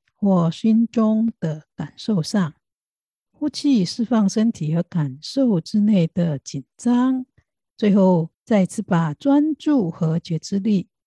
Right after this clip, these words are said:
放在观察出入息上面一下子，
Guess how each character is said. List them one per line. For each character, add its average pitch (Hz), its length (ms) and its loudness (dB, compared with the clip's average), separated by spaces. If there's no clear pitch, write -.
放 170 200 0
在 165 220 0
观 175 200 -2
察 160 400 -2
出 269 280 -4
入 277 180 0
息 156 400 -6
上 202 300 -2
面 190 420 2
一 170 40 -6
下 180 300 -2
子， - 280 -16